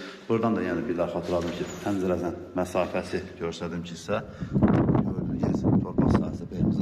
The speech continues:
aiddir. Yəni evimizin arxasına keçmək olur. İndi isə, bax, burada da göstərdim ki, sizə kollektor sistemi, bax, burada yığılıb, isti soyuq su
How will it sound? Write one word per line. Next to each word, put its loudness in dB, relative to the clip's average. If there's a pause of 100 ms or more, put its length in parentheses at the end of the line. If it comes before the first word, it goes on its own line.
aiddir. -2 (100)
Yəni -4 (100)
evimizin -6
arxasına -4
keçmək -8
olur. -2 (3500)
İndi 2
isə, -2 (380)
bax, -4
burada -2
da -2
göstərdim -2
ki, -12
sizə 0 (460)
kollektor 0
sistemi, -2
bax, -8
burada -2
yığılıb, 0 (440)
isti -12
soyuq -2
su 0